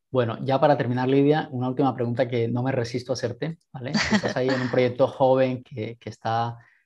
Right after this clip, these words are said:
evolucionando, que está creciendo. Normalmente las personas que escuchan ese podcast son emprendedores, personas que quieren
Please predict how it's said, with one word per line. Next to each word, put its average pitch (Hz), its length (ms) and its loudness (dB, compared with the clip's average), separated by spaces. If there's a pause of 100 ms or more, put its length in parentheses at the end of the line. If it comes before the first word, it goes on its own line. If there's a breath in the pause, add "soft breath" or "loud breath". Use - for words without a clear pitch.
(140)
evolucionando, 120 760 0
que 127 60 -8
está 120 200 -4
creciendo. 135 560 0 (100)
Normalmente 131 580 4
las 143 120 0
personas 131 360 -4
que 135 80 -4
escuchan 135 400 -2
ese - 180 -2
podcast 156 540 -2
son 123 180 -4
emprendedores, 127 640 2
personas 117 360 -8
que - 120 -8
quieren 123 500 -4